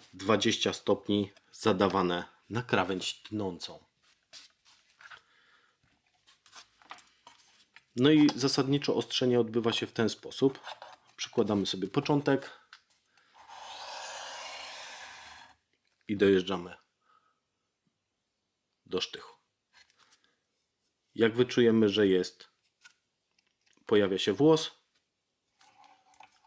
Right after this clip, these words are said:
luzujemy, trzeba, trzeba uważać, bo początkowo ja się myliłem, odkręcałem nie tą śrubę.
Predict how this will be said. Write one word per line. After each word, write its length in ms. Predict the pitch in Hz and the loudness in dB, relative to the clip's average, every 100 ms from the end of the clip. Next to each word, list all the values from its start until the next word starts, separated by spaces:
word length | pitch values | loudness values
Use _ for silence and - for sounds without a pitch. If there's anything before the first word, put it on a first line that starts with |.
| _ _ _ _ _ _ _ | _ _ _ _ _ _ _
luzujemy, 720 | 92 117 135 143 135 135 139 | 2 4 6 6 6 6 4
trzeba, 260 | 139 123 127 - 123 - - _ - | 2 2 2 0 -6 -18 -20 _ -10
trzeba 220 | 151 139 | -6 0
uważać, 380 | 143 131 117 117 | 2 2 2 2
bo 120 | 113 | 0
początkowo 520 | 113 120 113 - 107 | -2 -4 -4 0 0
ja 100 | 104 | 0
się 140 | - 101 | -2 -4
myliłem, 340 | 101 98 95 | -4 -4 -4
odkręcałem 440 | 95 101 - 92 | -4 -8 -8 -8
nie 80 | 90 | -8
tą 120 | 101 | -8
śrubę. 360 | 98 135 156 | -6 -4 -4